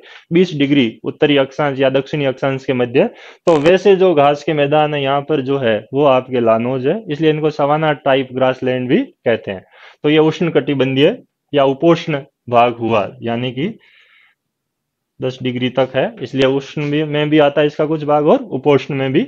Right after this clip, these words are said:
आता है। दूसरे जो है वो आपके सेलवा कहलाते हैं, सेलवाज या सेलवा। तो सेलवा जो है वो आपकी विषुवत रेखा पर है,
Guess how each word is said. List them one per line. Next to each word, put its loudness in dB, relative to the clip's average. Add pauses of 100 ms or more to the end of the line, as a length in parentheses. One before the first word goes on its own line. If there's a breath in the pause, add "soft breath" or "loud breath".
(180)
आता 0
है। -8 (360 loud breath)
दूसरे 2
जो 0
है 4 (420)
वो 2
आपके 2
सेलवा 2
कहलाते -2
हैं, -6 (4000)
सेलवाज 2
या 4 (180)
सेलवा। 2 (500 soft breath)
तो 2
सेलवा 4
जो 2
है 2
वो 0
आपकी 2
विषुवत -2
रेखा 2
पर 2
है, 0